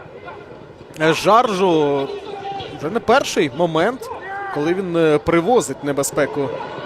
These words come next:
біля своїх воріт. Невпевнено зіграв. Зараз Караваєв на ударній позиції. Караваєв,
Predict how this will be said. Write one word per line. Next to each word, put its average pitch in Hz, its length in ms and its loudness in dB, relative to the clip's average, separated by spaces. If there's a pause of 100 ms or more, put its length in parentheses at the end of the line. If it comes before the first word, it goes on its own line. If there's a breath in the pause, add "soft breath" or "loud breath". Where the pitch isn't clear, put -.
(140)
біля 160 180 2
своїх 160 300 0
воріт. 151 220 2 (840)
Невпевнено 208 500 4
зіграв. 156 400 4 (2500)
Зараз 180 220 4
Караваєв 208 500 8
на 202 60 6
ударній 247 300 8
позиції. 254 500 6
Караваєв, 277 840 10